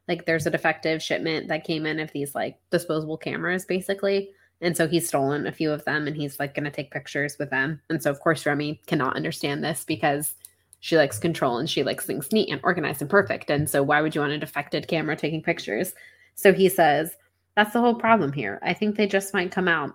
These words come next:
Maybe they won't be perfect. I mean, they could be blurred or cut off in the middle, but I'm thinking it's worth a shot. That's just me, though,"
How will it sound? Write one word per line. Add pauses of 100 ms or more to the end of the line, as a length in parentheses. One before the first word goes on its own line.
Maybe
they
won't
be
perfect.
I
mean,
they
could
be
blurred
or
cut
off
in
the
middle,
but
I'm
thinking
it's
worth
a
shot. (360)
That's
just
me,
though,"